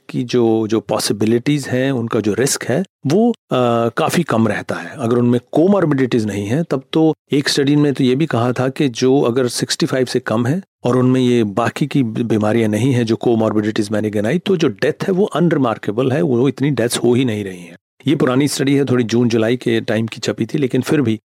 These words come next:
ये सिग्निफिकेंट, अ, ऑब्जर्वेशन थी। लेकिन इंडिया और मेक्सिको का जब हम डेटा देखते हैं, तो उसमें ये जो सिक्सटी फ़ाइव का कट ऑफ है, वो कम होकर, अ, फ़ोर्टी, फ़ोर्टी फ़ाइव के कट ऑफ पर आ जाता है कि जो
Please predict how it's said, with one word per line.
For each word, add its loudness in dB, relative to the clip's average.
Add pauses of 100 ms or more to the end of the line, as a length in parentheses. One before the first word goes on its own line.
ये 0
सिग्निफिकेंट, 0
अ, 2
ऑब्जर्वेशन 0
थी। -2 (180)
लेकिन 0 (120)
इंडिया 2
और 0
मेक्सिको 0
का -2
जब 0
हम -2
डेटा 0
देखते -4
हैं, 0
तो -2
उसमें 0 (380)
ये 2
जो 2
सिक्सटी 0
फ़ाइव -2
का 0
कट -4
ऑफ -2
है, 2
वो 0
कम 0
होकर, 0
अ, 2
फ़ोर्टी, 0
फ़ोर्टी 0
फ़ाइव 0
के -2
कट -4
ऑफ -6
पर -4
आ -2
जाता -4
है -2
कि -2
जो 0